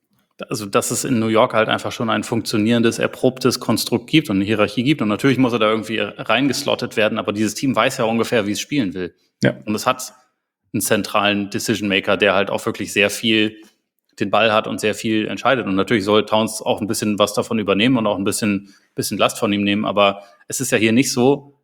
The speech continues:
Speaker 1: wie das bei Towns über seine Karriere halt einfach die Norm war,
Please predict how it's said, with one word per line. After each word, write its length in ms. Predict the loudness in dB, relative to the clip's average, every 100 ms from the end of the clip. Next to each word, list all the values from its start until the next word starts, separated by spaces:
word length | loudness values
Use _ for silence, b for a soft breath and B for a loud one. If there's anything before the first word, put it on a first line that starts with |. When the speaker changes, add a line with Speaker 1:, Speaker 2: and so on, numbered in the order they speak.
| _
Speaker 1:
wie 120 | 0
das 420 | 2 0 -4 -12 -4
bei 120 | -2
Towns 360 | 2 2 2
über 220 | -2 0 0
seine 200 | 0 -2
Karriere 400 | -2 0 2 2
halt 140 | 2
einfach 320 | 0 -4 -12 _ _ _ _ _ _ -10
die 80 | -4
Norm 320 | 2 2 2
war, 420 | 2 2 0 -8